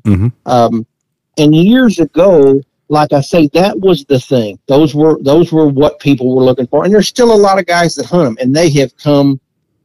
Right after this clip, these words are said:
Speaker 2: leaps and bounds ahead of what they were too, just like everything else was.
Speaker 1: Mm-hmm.
Speaker 2: But those dogs came, those dogs have what we call O M C B A registration papers, Original Mountain Cur Breeders Association.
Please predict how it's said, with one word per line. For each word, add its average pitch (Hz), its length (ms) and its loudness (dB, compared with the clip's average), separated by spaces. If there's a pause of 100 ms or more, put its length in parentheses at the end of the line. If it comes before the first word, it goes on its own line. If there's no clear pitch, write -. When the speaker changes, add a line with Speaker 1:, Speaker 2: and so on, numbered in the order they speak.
(120)
Speaker 2:
leaps 147 460 0
and 123 200 0
bounds 120 380 0
ahead 117 220 -2
of 110 80 -2
what 113 180 -6
they 101 140 -4
were 104 240 -4
too, 110 320 -4
just 127 240 -4
like 120 160 -4
everything 107 320 -4
else 113 180 -8
was. - 160 -16 (160)
Speaker 1:
Mm-hmm. 90 160 -4
Speaker 2:
But 156 140 -2
those 208 260 2
dogs 180 360 0
came, 165 380 -2 (220)
those 180 260 0
dogs 170 460 0
have 147 300 0
what 147 180 0
we 143 160 0
call 139 380 -2
O 147 200 2
M 139 120 2
C 139 240 -2
B 131 240 2
A 131 100 2
registration 120 640 -2
papers, - 440 -10
Original 123 340 0
Mountain 120 240 -2
Cur 117 160 -4
Breeders 101 320 -8
Association. 95 640 -10